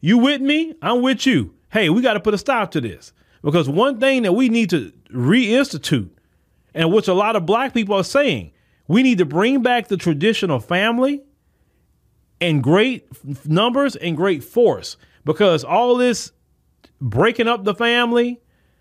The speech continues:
everything is against family, is destroying the nation, literally. You cannot have a nation without strong family structure. You also can't have a nation without a strong moral code.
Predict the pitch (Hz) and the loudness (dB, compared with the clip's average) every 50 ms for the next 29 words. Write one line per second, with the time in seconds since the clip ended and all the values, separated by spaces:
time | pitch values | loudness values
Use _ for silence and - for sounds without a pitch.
0 | _ _ _ _ _ _ 170 214 240 262 247 208 247 240 240 233 233 190 185 165 | _ _ _ _ _ _ -2 0 0 0 -2 -2 -2 -2 0 0 0 0 0 0
1 | 170 233 220 165 - - - 220 226 240 247 247 240 247 247 247 233 - - 202 | 0 0 -2 -2 -4 -4 -2 -2 0 0 0 2 2 2 2 0 -2 0 0 0
2 | 196 202 - 175 - - - - - 240 233 240 240 226 214 202 196 196 208 226 | 0 0 -4 -6 -6 -6 -6 -2 0 0 2 2 0 0 0 0 0 2 0 2
3 | 247 233 196 - - 107 - - _ _ - 127 135 165 214 254 240 214 160 127 | 0 0 -2 -4 -8 -10 -12 -14 _ _ -6 -2 0 2 2 4 2 2 0 -2
4 | 101 73 - - _ _ _ _ _ _ _ _ _ _ _ _ _ 160 208 214 | -4 -8 -12 -20 _ _ _ _ _ _ _ _ _ _ _ _ _ 2 2 2
5 | - 247 202 180 170 180 196 214 262 262 233 247 247 247 226 240 226 220 233 240 | 2 0 -2 0 -2 -4 -4 -4 -4 -2 -2 -2 -2 -2 -2 -4 -2 -2 -2 0
6 | 240 214 - - 190 170 175 175 185 185 165 131 - - _ - - - - 214 | -2 -2 -2 -4 -4 -4 -2 -2 -2 -2 -2 -4 -6 -10 _ -20 -20 -8 -2 0
7 | 226 226 226 226 226 220 - - _ 220 220 226 226 220 214 220 214 - - - | 2 2 2 2 0 -2 -4 -6 _ -2 0 0 0 0 -2 -4 -6 -6 -6 -2
8 | - 226 214 190 - - - - - _ _ _ _ _ _ _ _ _ _ _ | 0 2 2 0 -2 -8 -16 -18 -20 _ _ _ _ _ _ _ _ _ _ _
9 | _ 156 160 202 233 285 285 - 269 226 - 233 214 196 202 208 190 165 165 160 | _ 0 0 2 2 0 0 0 0 0 0 0 0 0 0 0 0 -2 -2 -2
10 | 165 170 175 180 170 - 214 208 - _ _ _ _ - 160 196 196 196 196 190 | 0 0 0 -2 0 -2 -2 -4 -4 _ _ _ _ -2 0 0 2 2 0 0
11 | 202 - 175 180 - - - 214 208 208 208 208 202 180 165 165 175 180 185 190 | 0 0 0 -2 -2 -2 -2 0 2 2 2 2 2 2 2 4 4 4 4 2
12 | 185 185 - - 247 254 247 202 135 101 80 73 - | 0 -2 -2 -2 0 2 2 2 0 -2 -6 -12 -20